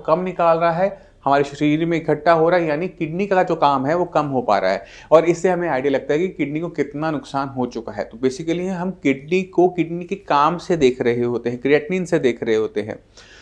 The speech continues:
तो क्रिएटिनिन की जो इंपॉर्टेंस है किडनी फेलियर पेशेंट में बहुत इंपॉर्टेंट होती है, क्योंकि ये हमें किडनी की कंडीशन को समझने में हेल्प करता है।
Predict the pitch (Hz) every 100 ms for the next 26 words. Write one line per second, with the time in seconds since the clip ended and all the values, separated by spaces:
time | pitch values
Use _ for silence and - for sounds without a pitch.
0 | - 185 185 - 160 165 165 208 208 196
1 | 214 214 196 190 165 143 131 165 165 185
2 | 180 151 160 160 147 147 135 143 151 143
3 | 123 123 127 120 117 135 135 131 147 151
4 | 143 123 143 135 135 143 147 226 233 143
5 | 143 165 180 196 139 135 165 220 220 196
6 | 151 131 123 123 123 117 98 92 - 90
7 | 107